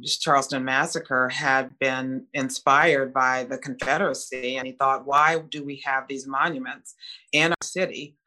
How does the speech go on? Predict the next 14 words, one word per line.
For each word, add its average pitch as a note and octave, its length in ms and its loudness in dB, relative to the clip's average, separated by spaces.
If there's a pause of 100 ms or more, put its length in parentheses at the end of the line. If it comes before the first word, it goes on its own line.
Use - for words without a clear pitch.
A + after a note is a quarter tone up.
(220)
um, C3+ 400 0 (140)
to, C#3+ 460 -4
uh, C3 200 0
um, C3 360 -2
the C3+ 60 -6
Confederacy," C#3 880 2
which C3 320 -4
was, C3 220 -2 (220)
uh, B2+ 220 4
and C#3 120 -4
he, C#3+ 280 -8 (240)
as B2+ 260 -2
having B2+ 380 -6
been B2+ 280 -6